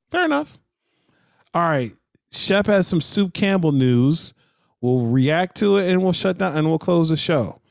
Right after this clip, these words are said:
So we thank everyone so far for tuning in. Shep, you have something interesting you wanted to bring to our listeners about the Soup Campbell? 'Cause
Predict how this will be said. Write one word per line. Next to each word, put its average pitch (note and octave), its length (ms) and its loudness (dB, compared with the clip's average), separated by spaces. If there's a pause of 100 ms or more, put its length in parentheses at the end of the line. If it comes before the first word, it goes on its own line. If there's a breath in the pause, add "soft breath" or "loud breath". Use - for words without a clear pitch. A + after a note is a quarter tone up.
(220)
So - 60 -20
we C3 100 -2
thank F3 300 -2
everyone F#3 380 2
so F3+ 180 0
far E3+ 240 0
for D#3+ 80 -6
tuning E3+ 320 0
in. D#3+ 160 0
Shep, A#3 460 -2
you F3+ 180 0
have G#3 200 0
something G#3 340 -2
interesting G3+ 480 -2
you G#3 120 0
wanted G3+ 380 0
to G#3 340 -2 (400 loud breath)
bring E4 380 2 (460)
to B3 140 -4
our A#3 180 2
listeners A#3+ 680 0
about G#3 400 -2
the F#3+ 60 -8
Soup G3 260 -4
Campbell? G3+ 360 -2
'Cause E3 280 0